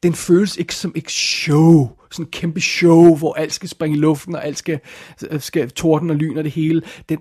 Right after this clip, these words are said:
den føles nærværende på en fed måde. Øh,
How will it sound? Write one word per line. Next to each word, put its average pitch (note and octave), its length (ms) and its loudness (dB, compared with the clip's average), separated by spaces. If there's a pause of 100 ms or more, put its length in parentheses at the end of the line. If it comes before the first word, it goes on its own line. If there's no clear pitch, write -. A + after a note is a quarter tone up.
den E3+ 120 2
føles F#3+ 520 0 (280)
nærværende D3+ 680 0
på - 140 -6
en C#3 80 -4
fed - 240 -8
måde. C#3 340 -10 (1080)
Øh, D#3+ 140 0